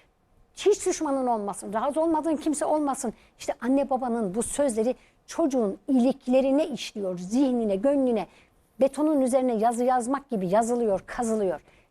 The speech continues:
Öyleyse çocuğumu ben niye odaya hapsedecek şekilde onu kendimden uzaklaştırıyorum? Bu topluma haksızlıktır.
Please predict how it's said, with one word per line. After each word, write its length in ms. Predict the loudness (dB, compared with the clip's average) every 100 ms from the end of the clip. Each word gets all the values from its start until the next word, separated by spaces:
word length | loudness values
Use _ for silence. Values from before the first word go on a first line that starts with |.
| -4
Öyleyse 520 | 0 2 2 0 -6 -8 _ _ -20 _ _ _ _ _ _ _ _ _
çocuğumu 440 | -2 0 2 0 0
ben 220 | 0 0
niye 260 | 2 0 0
odaya 360 | -2 2 2 2
hapsedecek 560 | -2 -2 -2 0 -2 -4
şekilde 380 | -6 -4 -4 -2
onu 260 | 2 2 2 -2 _
kendimden 420 | -4 0 2 0 -2
uzaklaştırıyorum? 840 | -2 -4 -6 -10 -10 -8 -8 -8 -16 -20 -20 -4
Bu 220 | 0 0 0
topluma 560 | -2 -2 -2 0 0 0
haksızlıktır. 840 | -6 -12 -8 -6 -4 -6 -12 -18